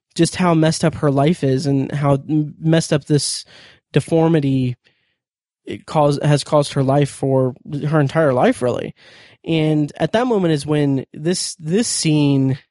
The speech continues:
just sent, like, a chill down my spine. She asks about the alternatives, and the doctor says that in, on rare case, on rare occasions, um, there are, there is the extermination of undesirables.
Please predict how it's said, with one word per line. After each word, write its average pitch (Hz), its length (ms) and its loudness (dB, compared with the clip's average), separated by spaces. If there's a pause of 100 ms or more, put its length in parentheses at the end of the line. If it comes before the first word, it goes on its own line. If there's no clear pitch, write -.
(120)
just - 240 0
sent, 151 280 0
like, 139 220 -4
a 135 100 -4
chill 156 420 0
down 139 220 0
my 127 160 -2
spine. 131 480 -4 (300)
She - 160 0
asks - 320 0
about 175 240 2
the 135 60 4
alternatives, 143 880 0 (400)
and 151 640 2 (180)
the 156 140 -2
doctor 165 380 0
says 147 360 0
that 135 200 0
in, 139 260 0
on 143 240 0
rare 160 240 0
case, 180 520 -2 (260)
on 147 240 0
rare 156 240 2
occasions, 139 760 0 (520)
um, 139 720 0 (340)
there 151 240 2
are, 147 180 0
there 151 220 2
is 135 200 -2
the 139 380 0 (400)
extermination 147 840 0
of 131 120 0
undesirables. 139 1040 -2